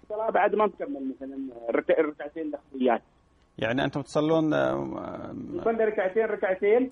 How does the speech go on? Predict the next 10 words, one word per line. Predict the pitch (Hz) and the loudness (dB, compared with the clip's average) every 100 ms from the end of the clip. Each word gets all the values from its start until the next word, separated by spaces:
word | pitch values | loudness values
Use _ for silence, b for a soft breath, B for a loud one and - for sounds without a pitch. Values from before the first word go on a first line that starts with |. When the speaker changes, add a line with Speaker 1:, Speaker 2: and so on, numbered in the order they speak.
| - | -4
Speaker 2:
أيوة. | 123 135 160 - _ _ _ _ _ _ _ _ _ _ | -2 0 0 -2 _ _ _ _ _ _ _ _ _ _
Speaker 1:
وأذن | - 165 165 156 143 139 123 202 185 214 | -2 4 6 8 8 8 6 6 6 4
الفجر | 180 - 202 196 180 | 4 0 -10 -10 -10
علينا | 175 180 202 196 | -10 -8 -10 -6
ونحن | 196 185 196 | -2 2 4
مثلا | 196 190 | 4 4
في | 196 185 190 | 0 -4 -14
الركعة | 196 - 180 180 175 160 143 | -14 -12 -8 -6 -4 -2 2
الأخيرة | 143 165 185 190 151 | 6 6 6 6 6
مثلا | 127 - | 4 0